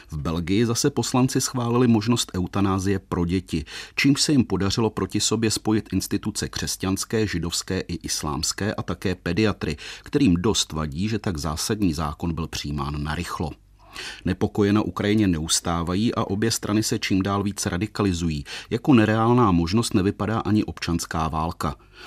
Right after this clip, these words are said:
Ta už řádí ve Středoafrické republice, kde se oboustraně masakrují křesťané a muslimové,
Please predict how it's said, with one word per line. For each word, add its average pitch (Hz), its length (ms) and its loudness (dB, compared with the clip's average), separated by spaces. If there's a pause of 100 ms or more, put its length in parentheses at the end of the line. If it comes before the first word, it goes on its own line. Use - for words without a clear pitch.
(200)
Ta 87 100 -2
už 87 180 0
řádí 90 360 -2
ve 98 80 0
Středoafrické - 840 -4
republice, 98 560 0
kde 80 140 -2
se - 200 0
oboustraně 101 640 0
masakrují 92 540 0
křesťané - 640 -4
a 82 60 -6
muslimové, 82 680 0